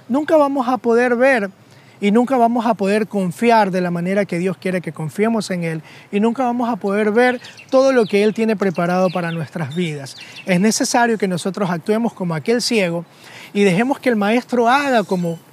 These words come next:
mejor le parece, porque Él tiene el plano de nuestras vidas. Él tiene el diseño de nuestras vidas en sus manos. Así que es necesario que nosotros confiemos más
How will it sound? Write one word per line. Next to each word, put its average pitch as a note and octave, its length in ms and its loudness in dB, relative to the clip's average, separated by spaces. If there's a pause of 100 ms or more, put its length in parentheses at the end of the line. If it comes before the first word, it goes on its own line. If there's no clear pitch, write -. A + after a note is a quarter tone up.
(120)
mejor F#3 380 0
le E4+ 100 2
parece, G3+ 580 0 (260)
porque G3 320 0
Él G#3 120 2
tiene A#3 260 0
el G3+ 80 0
plano G#3 440 0
de D#3 100 -6
nuestras D#3 340 -6
vidas. D#3 300 -4
Él F#3+ 140 -2
tiene C4 420 0 (300)
el F#3+ 180 2
diseño D4 640 0
de C4 120 2
nuestras F#3 360 -2
vidas G#3 280 0
en F3+ 120 -4
sus D3+ 220 -8
manos. E3 460 -8 (260)
Así G#3+ 240 -2
que B3+ 100 -2
es B3 60 0
necesario A#3+ 500 -2
que G#3+ 100 -2
nosotros F#3+ 440 -6
confiemos C4+ 720 -4
más C4 400 -4